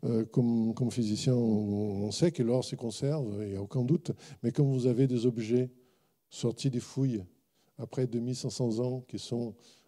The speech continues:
euh, comme ça, quasiment sans nettoyage, c'est quand même étonnant. On se dit,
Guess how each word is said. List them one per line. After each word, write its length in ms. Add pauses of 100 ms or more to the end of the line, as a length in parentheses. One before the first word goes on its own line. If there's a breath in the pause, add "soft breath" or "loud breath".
(100)
euh, 260
comme 200
ça, 400
quasiment 480
sans 160
nettoyage, 640 (360 soft breath)
c'est 160
quand 120
même 220
étonnant. 480
On 180
se 160
dit, 400